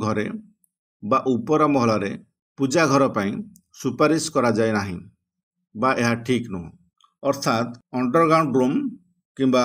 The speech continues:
ଉପର ମହଲାରେ ଠାକୁର ଘର କରିବାକୁ ବାସ୍ତୁଶାସ୍ତ୍ର ଅନୁସାରେ ମନା କରାଯାଇଛି।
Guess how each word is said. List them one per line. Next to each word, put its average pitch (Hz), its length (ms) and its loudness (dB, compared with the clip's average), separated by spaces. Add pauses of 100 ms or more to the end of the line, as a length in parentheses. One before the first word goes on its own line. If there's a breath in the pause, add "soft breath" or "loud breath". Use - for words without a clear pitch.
(520)
ଉପର 127 360 0
ମହଲାରେ 131 440 0 (760)
ଠାକୁର 131 360 -2
ଘର 135 160 2 (100)
କରିବାକୁ 113 420 -2 (360)
ବାସ୍ତୁଶାସ୍ତ୍ର 123 760 -2
ଅନୁସାରେ 113 300 -2
ମନା 113 260 0
କରାଯାଇଛି। 82 540 -6